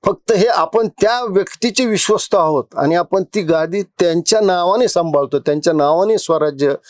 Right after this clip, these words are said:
आपण रक्षणाचं काम हाती घेतलंय, एवढा मोठा विचार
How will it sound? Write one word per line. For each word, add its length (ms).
आपण 320
रक्षणाचं 540
काम 320
हाती 240
घेतलंय, 420
एवढा 200
मोठा 480
विचार 480